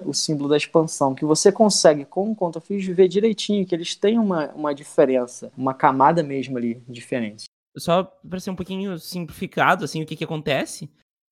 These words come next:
Speaker 2: é que o preto, ele é bem mais sólido, né, do que as cores. As cores, elas são feitas de uma rosetinha de cores, né?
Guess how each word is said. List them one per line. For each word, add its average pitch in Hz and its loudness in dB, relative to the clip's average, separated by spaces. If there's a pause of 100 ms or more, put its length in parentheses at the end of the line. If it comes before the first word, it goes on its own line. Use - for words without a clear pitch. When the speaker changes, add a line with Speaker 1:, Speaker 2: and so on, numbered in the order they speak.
(120)
Speaker 2:
é - -6
que - -16
o 165 -2
preto, 185 4
ele 202 4
é 202 2
bem 180 2
mais 220 0
sólido, 180 2
né, 117 -4 (120)
do 131 -8
que 127 -2
as 123 2
cores. 110 0
As 107 -8
cores, 123 -2
elas 135 0
são 135 -4
feitas 135 -4
de 135 -4
uma 135 0
rosetinha 143 -2
de 131 -6
cores, 131 -2
né? 98 -6